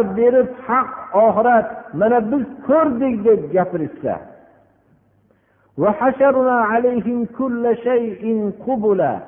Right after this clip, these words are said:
hamma ko'rinmay turgan olam, u ko'rinib turgan olamni,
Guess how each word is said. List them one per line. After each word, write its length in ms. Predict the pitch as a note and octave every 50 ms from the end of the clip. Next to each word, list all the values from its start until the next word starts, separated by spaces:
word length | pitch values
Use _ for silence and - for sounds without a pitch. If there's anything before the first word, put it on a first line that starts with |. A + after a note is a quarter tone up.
| - - - - - _ _
hamma 500 | - - - A#3 C#4 D4+ D4+ D4 C#4 -
ko'rinmay 680 | - - A#3+ C4 C4 B3+ B3 A#3+ B3 B3 B3 B3 A#3+ A3+
turgan 440 | A#3 A#3+ B3 A#3 G#3+ B3 B3 A#3+ A3 - G3+
olam, 380 | A3+ A3+ A3+ A3+ A#3+ A#3+ A#3+
u 160 | A#3+ A#3 A#3
ko'rinib 460 | A#3 - A#3 A#3 A#3 A#3 A#3+ A#3+ A#3 A#3
turgan 400 | - A#3 A#3 A3+ A#3 A#3+ A#3+ A3+ - -
olamni, 640 | G#3 A3+ A3+ A3+ A3+ A3+ A3+ A3+ A#3+ B3+ B3 A3 E3+